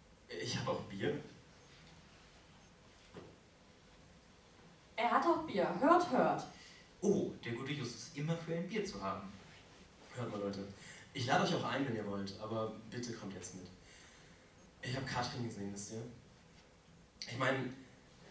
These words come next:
Speaker 1: ich hab gedacht, ich hab sie gesehen, aber dann war's jemand anders. Kommt ihr bitte mit tanzen? Ich will tanzen, okay?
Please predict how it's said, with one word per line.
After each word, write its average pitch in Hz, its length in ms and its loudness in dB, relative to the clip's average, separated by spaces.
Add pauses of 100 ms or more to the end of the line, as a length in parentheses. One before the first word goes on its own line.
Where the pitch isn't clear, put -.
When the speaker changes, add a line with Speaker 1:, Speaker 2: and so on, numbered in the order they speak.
(140)
Speaker 1:
ich 151 120 -4
hab 175 120 4
gedacht, - 340 0
ich 135 120 -2
hab 120 60 -2
sie 110 140 -6
gesehen, 110 320 -2
aber 110 180 0
dann 120 240 0
war's 110 240 0
jemand 98 200 -6
anders. 98 600 -6 (1400)
Kommt 127 180 -4
ihr 131 80 4
bitte - 140 2
mit 120 100 0
tanzen? 123 300 -2
Ich - 100 -2
will 117 60 -4
tanzen, 110 380 -2
okay? 117 340 -2